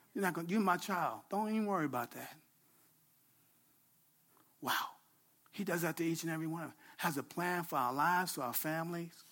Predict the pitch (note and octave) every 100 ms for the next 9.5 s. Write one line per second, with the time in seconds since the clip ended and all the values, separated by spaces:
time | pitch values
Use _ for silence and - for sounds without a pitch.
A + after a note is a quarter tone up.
0 | - - - B2+ F3 - F3+ E3+ E3+ E3+
1 | E3 - - - - C#3 C3+ D#3 D3 D#3
2 | D3+ C#3+ C3+ - - E3 D3+ A#2 - -
3 | - _ _ _ _ _ _ _ _ _
4 | - _ D3+ A#2+ - _ C3+ C#3 F#3+ -
5 | C#3 F3 G#3+ C#4+ F#3+ C#3 C3 B2 C3+ D#3
6 | A#2+ - - - _ - F3+ C3 E3 E3+
7 | E3 E3 C3 - - - - - F3+ F3
8 | F3 G3 A3+ D4 D4 A#3+ G#3 - A3+ G#3
9 | G#3 G3+ G3 - A#2